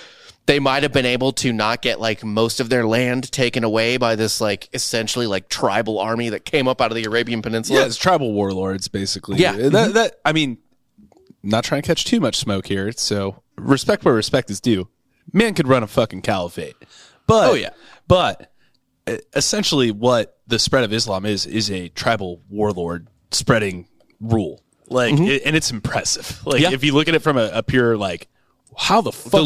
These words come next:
Speaker 2: they pu-,
Speaker 1: logistical
Speaker 2: yeah.
Speaker 1: side. The only thing that explains it is religion.
Speaker 2: Yeah. Oh, no, that's the only, it, it's the grand unifier, right?
Speaker 1: Yeah.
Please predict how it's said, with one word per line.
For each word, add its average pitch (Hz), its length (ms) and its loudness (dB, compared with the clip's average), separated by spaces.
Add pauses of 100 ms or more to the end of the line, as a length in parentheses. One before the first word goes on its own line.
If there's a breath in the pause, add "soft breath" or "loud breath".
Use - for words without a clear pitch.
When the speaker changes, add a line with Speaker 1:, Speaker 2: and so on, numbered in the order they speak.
Speaker 2:
they 190 120 4
pu-, 151 60 4
Speaker 1:
logistical 156 360 2
Speaker 2:
yeah. 139 100 2
Speaker 1:
side. 127 160 0 (200 loud breath)
The 202 160 2
only 226 340 4
thing 175 280 2
that 151 120 4
explains 135 460 2
it 139 180 0
is 123 240 2
religion. 110 500 0
Speaker 2:
Yeah. 151 380 2
Oh, 208 120 4
no, 202 140 4
that's 156 180 -4
the 190 80 2
only, 175 260 2
it, 165 180 0
it's 160 180 -2
the 160 80 0
grand 151 300 0
unifier, 123 520 -2
right? 196 200 4
Speaker 1:
Yeah. 190 160 2